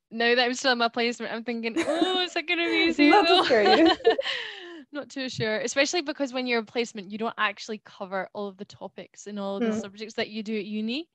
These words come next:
Speaker 1: So
Speaker 2: Yeah.
Speaker 1: it's, like, one full year where you've not done, for example, like, I do engineering, so all of the
Speaker 2: Yeah.
Speaker 1: calcs that people
Speaker 2: Okay.
Speaker 1: have done this year, <laughs> like,
Speaker 2: Yeah.
Speaker 1: I'm just gonna have to relearn it again. So
Speaker 2: Uh-huh.
Speaker 1: I don't know if you felt like that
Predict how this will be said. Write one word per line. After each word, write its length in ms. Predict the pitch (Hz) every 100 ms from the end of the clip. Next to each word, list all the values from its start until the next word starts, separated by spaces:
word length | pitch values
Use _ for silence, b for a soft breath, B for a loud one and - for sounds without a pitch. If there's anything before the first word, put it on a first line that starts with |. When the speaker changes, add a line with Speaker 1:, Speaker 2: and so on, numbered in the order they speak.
| _ _ _ -
Speaker 1:
So 20 |
Speaker 2:
Yeah. 140 | 214 202
Speaker 1:
it's, 100 | 220
like, 180 | 220 226
one 200 | 226 220
full 280 | - 233 214
year 440 | 208 208 185 196
where 120 | 190
you've 160 | 202 202
not 220 | 202 196
done, 440 | 214 190 185 185 202
for 100 | 220
example, 260 | 202 190
like, 160 | 196 190
I 120 | 202
do 100 | 202
engineering, 520 | 196 190 202 196 185 185
so 160 | 214
all 180 | - 202
of 60 | 185
the 80 |
Speaker 2:
Yeah. 120 | 208 208
Speaker 1:
calcs 460 | 180 - - - _ _ _ _
that 80 | 233
people 200 | 214 220
Speaker 2:
Okay. 140 | 202 220
Speaker 1:
have 80 |
done 180 | 214 208
this 280 | 208 196 -
year, 200 | 208 190
<laughs> 260 | 240 - -
like, 320 | 294 - -
Speaker 2:
Yeah. 400 | 262 247 233 240
Speaker 1:
I'm 60 | 247
just 160 | 269
gonna 140 | 254 247
have 200 | 233 233
to 100 | 240
relearn 420 | 220 220 208 214
it 100 | 190
again. 360 | 196 196 202 277 _ b b
So 60 | 247
Speaker 2:
Uh-huh. 180 | 233 220
Speaker 1:
I 60 |
don't 120 | 220
know 60 | 247
if 140 | 240
you 80 | 233
felt 240 | 220 214 -
like 180 | 196 -
that 240 | 185 -